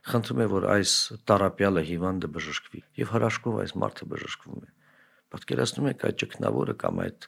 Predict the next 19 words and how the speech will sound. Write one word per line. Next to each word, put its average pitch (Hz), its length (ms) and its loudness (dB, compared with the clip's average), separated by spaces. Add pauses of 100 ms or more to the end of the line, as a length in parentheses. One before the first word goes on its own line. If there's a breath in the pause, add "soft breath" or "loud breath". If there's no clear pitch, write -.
ժուժկալ - 380 -2
կյանքով 95 360 -4
ապրող 87 300 -6
մարդը 98 320 -4
ինչպիսի - 580 -2 (260 loud breath)
հոգեկան 117 540 0
ցնցում 110 480 -4
է 85 80 -2
ապրում, 76 300 -6 (220 loud breath)
որքան 139 420 6
նա 127 80 6
երախտապարտ 110 720 6
է 104 40 6
Աստծուն, - 540 -6 (200 soft breath)
ինչ 123 200 0
բերկրանք 117 560 0
է - 80 -6
նա - 140 -6
ապրում, - 400 -14